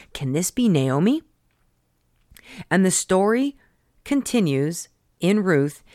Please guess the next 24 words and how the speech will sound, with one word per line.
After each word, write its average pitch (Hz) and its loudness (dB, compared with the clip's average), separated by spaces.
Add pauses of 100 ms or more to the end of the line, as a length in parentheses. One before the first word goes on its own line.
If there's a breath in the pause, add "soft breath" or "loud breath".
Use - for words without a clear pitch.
(200 loud breath)
and 156 0 (120)
unfolds 175 -2 (120)
how 139 -4
Ruth 147 0 (280)
meets 151 -2 (100)
Boaz, 151 -2 (160)
who 143 -2
is 127 -2
from 143 -2
Bethlehem. 143 -4 (300 loud breath)
Boaz, 160 0
because 143 -2
he 247 -2
was 208 0 (340)
a 214 0
relative, 190 -2 (420 soft breath)
could 156 -2
redeem 196 0 (180)
Ruth 147 -2
into 160 -4
right 127 -4
standing. 135 -4 (480 soft breath)
And 170 0
Naomi 156 2